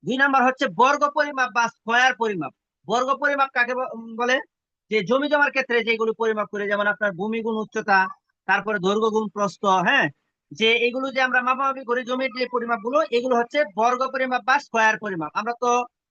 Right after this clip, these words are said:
এ, যে কোনো একটা রুম, উম, ইয়া করতে গেলে তো এই যে কত স্কয়ার ফিট একটা, উম, ইয়া মধ্যে গেলে, একটা প্লটের মধ্যে গেলে আমরা এগুলো জিজ্ঞাসা করি না, সেটা হচ্ছে স্কয়ার পরিমাপ বা, বা স্কয়ার ফিট আর কি।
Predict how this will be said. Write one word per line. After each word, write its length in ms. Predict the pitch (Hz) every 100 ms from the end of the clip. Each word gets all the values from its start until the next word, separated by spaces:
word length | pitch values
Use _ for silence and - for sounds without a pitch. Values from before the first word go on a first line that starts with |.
| _
এ, 60 | 190 196
যে 120 | 254
কোনো 180 | 254 233
একটা 180 | 233 240
রুম, 260 | 220 226 233 - _ _
উম, 220 | 156 180 190
ইয়া 140 | 208
করতে 180 | 226 226
গেলে 140 | 214 214
তো 60 | 214
এই 100 | 202
যে 60 | 208
কত 240 | 240 240 240
স্কয়ার 400 | 214 - 208 214 208
ফিট 180 | 208 202
একটা, 220 | 202 190 202 -
উম, 460 | 185 180 180 180 175 170 -
ইয়া 180 | 196 202 202 - _ _
মধ্যে 300 | 175 185 165 196
গেলে, 180 | 202 185 180
একটা 240 | 175 190 185
প্লটের 340 | 190 190 202 208
মধ্যে 160 | 208
গেলে 180 | 202 196
আমরা 200 | 190 185 190
এগুলো 240 | 190 196
জিজ্ঞাসা 340 | 180 220 196 202
করি 120 | 226
না, 120 | 262 151 _ _ _ _ -
সেটা 200 | 220 247
হচ্ছে 200 | 240 240
স্কয়ার 340 | 240 226 214 208 185 _ _ _ _
পরিমাপ 300 | 190 185 175 -
বা, 80 | 170
বা 140 | 175 170
স্কয়ার 340 | - 180 180 170
ফিট 180 | 160 139
আর 100 |
কি। 100 | 120